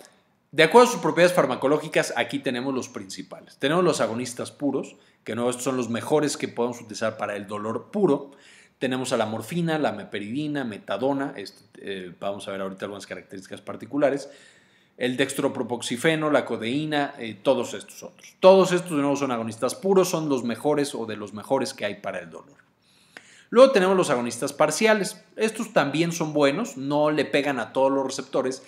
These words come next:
y entonces tienen un perfil de seguridad especial.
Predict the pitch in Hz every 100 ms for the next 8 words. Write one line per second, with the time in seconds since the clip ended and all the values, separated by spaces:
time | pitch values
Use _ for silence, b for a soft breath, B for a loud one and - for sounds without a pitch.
0 | B _ 175 220 220 214 208 175 143 151
1 | 156 151 120 107 101 95 98 - - -
2 | 185 226 -